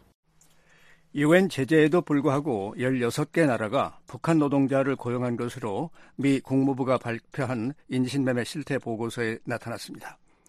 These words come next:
국무부는 해외에서 활동하는 북한 노동자들을 인신매매 피해자로 규정했습니다. 조상진 기자가 보도합니다.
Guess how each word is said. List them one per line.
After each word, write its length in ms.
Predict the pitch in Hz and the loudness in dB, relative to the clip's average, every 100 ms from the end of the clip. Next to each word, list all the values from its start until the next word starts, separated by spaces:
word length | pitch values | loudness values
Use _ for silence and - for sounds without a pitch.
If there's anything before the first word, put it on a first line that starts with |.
| _ _ _ - - | _ _ _ -20 -12
국무부는 540 | - 151 156 180 131 - | 2 4 6 4 2 -2
해외에서 560 | - 139 151 160 165 | -4 0 2 0 0
활동하는 500 | 139 139 143 139 135 | -4 -4 -2 0 0
북한 360 | - 127 135 127 | -4 -8 -6 -4
노동자들을 640 | 117 123 123 127 131 117 98 - - | -4 -2 -2 -2 -2 -4 -8 -20 -8
인신매매 640 | 131 139 139 151 147 151 156 | 0 0 2 2 2 2 0
피해자로 500 | 151 143 135 131 - | 0 -2 0 -2 -4
규정했습니다. 800 | 127 117 98 - 113 - - _ _ _ - | -4 -4 -6 -8 -18 -18 -20 _ _ _ -20
조상진 540 | - 139 139 165 160 156 | -4 -2 2 2 2 0
기자가 400 | 147 143 139 151 | 0 0 0 -2
보도합니다. 640 | 135 110 92 - - | -2 -6 -8 -14 -20